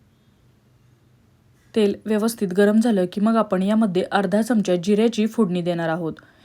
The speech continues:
जिरं छान तडतडलं की इथे मी दहा ते पंधरा पाकळ्या लसूण घेतलेला आहे. तीन ते चार हिरव्या मिरच्या घेतलेल्या आहेत. हे सर्व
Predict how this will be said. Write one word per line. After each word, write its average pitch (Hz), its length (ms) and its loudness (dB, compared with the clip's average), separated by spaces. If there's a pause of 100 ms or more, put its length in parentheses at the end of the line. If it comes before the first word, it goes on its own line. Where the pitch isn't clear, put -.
(180)
जिरं 196 260 4 (120)
छान 202 220 2
तडतडलं 208 560 2
की 202 80 -4
इथे 220 280 0
मी 196 140 2 (340)
दहा 208 280 0
ते 196 60 0
पंधरा 202 340 2
पाकळ्या 220 360 0
लसूण 220 400 -2
घेतलेला 175 380 -2
आहे. 170 200 -6 (1200)
तीन 233 260 6
ते 196 60 2
चार 196 300 0
हिरव्या 208 340 2
मिरच्या 185 380 0
घेतलेल्या 175 420 -2
आहेत. 160 180 -6 (300)
हे 208 80 0
सर्व 208 380 2